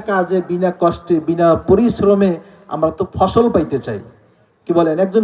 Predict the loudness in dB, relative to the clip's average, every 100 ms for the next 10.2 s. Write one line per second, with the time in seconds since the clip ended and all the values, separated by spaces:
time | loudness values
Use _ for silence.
0 | 0 2 2 4 2 0 -16 -20 -20 -20
1 | _ 0 0 2 2 2 0 0 0 2
2 | 2 2 4 4 2 -2 -6 -18 -20 -20
3 | _ 0 2 2 -2 -10 -20 -20 _ _
4 | -8 -4 -4 -4 -8 -4 -2 -2 -6 -10
5 | -14 -20 _ _ _ -8 -8 -2 0 0
6 | -2 -2 0 0 -2 -2 -8 -12 -20 -20
7 | _ _ -10 -10 -4 -2 -2 -4 -6 -10
8 | -10 -8 -8 -8 -8 -6 -6 -8 -18 _
9 | _ _ -8 -8 -8 -8 -8 -8 -8 -6
10 | -6